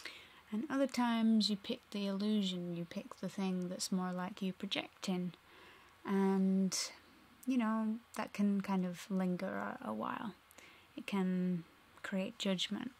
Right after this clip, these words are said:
perhaps. It can create, uh, more suffering than needed. So in this case,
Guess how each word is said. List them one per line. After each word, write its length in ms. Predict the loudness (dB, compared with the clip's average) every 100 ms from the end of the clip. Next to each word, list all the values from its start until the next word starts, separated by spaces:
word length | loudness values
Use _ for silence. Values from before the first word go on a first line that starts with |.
| -12
perhaps. 560 | -10 -8 -8 -10 -8 -10
It 100 | -6
can 160 | -6
create, 520 | -6 -6 -6 -4 -6 -10 -18 -20 -20 -20 -6
uh, 200 | -2 0
more 320 | 2 2 2
suffering 600 | 2 0 -2 0 0 2
than 180 | 2 2
needed. 560 | 2 2 -2 -6 -8 -10 -16 -20 -18 -18 -18 -20 -14
So 500 | -2 0 2 4 4
in 260 | 4 4 6
this 260 | 6 4 2
case, 880 | 2 2 4 2 0 0 0 -4